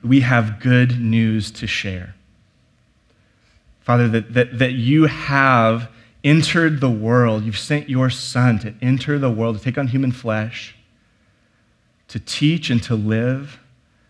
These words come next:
ultimately to die, but yet to raise again.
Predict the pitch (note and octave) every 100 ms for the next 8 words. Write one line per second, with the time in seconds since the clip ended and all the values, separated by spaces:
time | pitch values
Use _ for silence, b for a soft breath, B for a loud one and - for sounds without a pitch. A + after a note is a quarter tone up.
0 | _ _ _ _ - B2 B2 C3+ B2+ A#2+
1 | - G#2 G2 G#2 A#2 B2 C#3+ B2+ A2 G#2+
2 | A#2+ A2 - G#2+ G2 G#2 A#2 B2 - A2
3 | F#2+ G#2 G2 F#2 G2